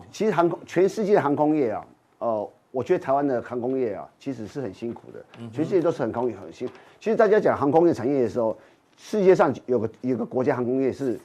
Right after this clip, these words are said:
Speaker 1: 比较不太受影响，就是美国。
Speaker 2: 是，美国。
Speaker 1: 为什么？美国来讲，航空公司
Speaker 2: 国内线，国内线。
Speaker 1: 国内线占六成以上。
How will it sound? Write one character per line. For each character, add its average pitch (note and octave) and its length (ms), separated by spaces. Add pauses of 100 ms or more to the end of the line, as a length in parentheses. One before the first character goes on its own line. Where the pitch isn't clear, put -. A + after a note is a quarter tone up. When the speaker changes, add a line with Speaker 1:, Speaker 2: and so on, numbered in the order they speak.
Speaker 1:
比 - 80
较 A#2 140
不 G3+ 80
太 C#3 140
受 A2 180
影 F2+ 160
响， - 160
就 B3 80
是 C#4 60
美 G#3 120
国。 G2+ 140
Speaker 2:
是， F2+ 60 (220)
美 G#2 120
国。 G#2+ 140
Speaker 1:
为 D3 40
什 B2 160
么？ F#2+ 80 (360)
美 F3 200
国 F3 160
来 G#3+ 80
讲， G3 160
航 E3 140
空 F#3+ 80
公 G3 120
司 G3 40
Speaker 2:
国 G3 60
内 G3 80
线， F#3+ 340
国 D#3+ 100
内 G3 60
线。 F#3+ 80
Speaker 1:
国 G#3 80
内 A#3 60
线 A#3 120
占 G#3+ 160
六 A3 160
成 E3 160
以 D3 80
上。 C3+ 240